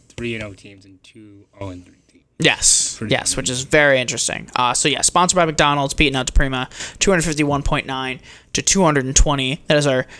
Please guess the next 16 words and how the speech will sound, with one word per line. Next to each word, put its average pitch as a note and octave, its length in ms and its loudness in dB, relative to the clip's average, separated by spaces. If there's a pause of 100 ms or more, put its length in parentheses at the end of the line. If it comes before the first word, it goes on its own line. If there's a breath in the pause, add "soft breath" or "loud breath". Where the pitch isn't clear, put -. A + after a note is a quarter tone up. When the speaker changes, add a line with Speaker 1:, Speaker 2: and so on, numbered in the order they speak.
(920 loud breath)
Speaker 2:
I F#3 140 4
did E3 120 0
the C3 60 -6
math C#3+ 240 0
wrong B2 140 -2
on G#2+ 140 -6
that. F#2+ 220 -2
Speaker 1:
You G#3 140 4
did B3 140 6
the E3 40 2
math D#3 300 4
way F3+ 200 6
wrong. G#2+ 360 0 (400)
Speaker 2:
How - 540 2
did G#3+ 100 6
I? E3+ 140 4